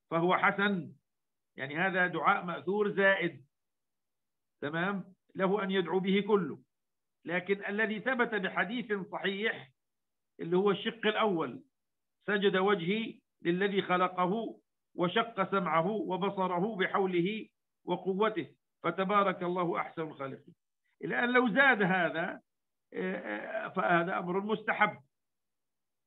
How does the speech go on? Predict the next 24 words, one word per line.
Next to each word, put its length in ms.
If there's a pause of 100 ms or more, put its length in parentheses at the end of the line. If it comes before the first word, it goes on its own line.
(880)
لما 220
روى 220
عبد 220
الله 140
بن 100
عباس 360
رضي 180
الله 220
تعالى 280
عنهما 500 (380)
أن 160
رجلا 320
جاء 320
إلى 160
النبي 360
صلى 220
الله 320
عليه 260
وآله 220
وسلم 320
فقال: 360
"يا 140
رسول 280
الله، 240